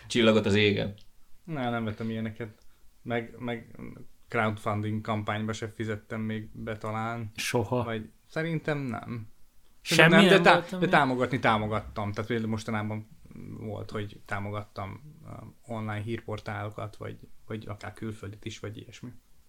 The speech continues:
Speaker 2: De egyébként majd a műtárpiacra egy másik adásban visszatérhetünk, mert ez
Speaker 1: Ja, az jó
Speaker 2: ez
Speaker 1: téma.
Speaker 2: egy érdekes témája.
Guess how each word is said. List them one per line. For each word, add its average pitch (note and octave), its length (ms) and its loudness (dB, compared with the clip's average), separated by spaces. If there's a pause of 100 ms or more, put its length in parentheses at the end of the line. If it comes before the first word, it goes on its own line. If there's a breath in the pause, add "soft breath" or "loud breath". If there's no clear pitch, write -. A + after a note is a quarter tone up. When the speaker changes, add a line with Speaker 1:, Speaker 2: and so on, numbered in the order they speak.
Speaker 2:
De - 320 -4
egyébként D3+ 320 6
majd D3+ 180 6
a D3+ 180 4
műtárpiacra A#2+ 720 2
egy A2+ 80 2
másik A2 280 -2
adásban G#2+ 380 0
visszatérhetünk, G#2 640 -6
mert G2+ 120 -10
ez G#2+ 260 -10
Speaker 1:
Ja, - 80 0
az A2+ 100 4
jó A#2+ 120 6
Speaker 2:
ez - 80 0
Speaker 1:
téma. G2 240 0
Speaker 2:
egy G#2+ 160 -8
érdekes - 360 -12
témája. G1+ 460 -10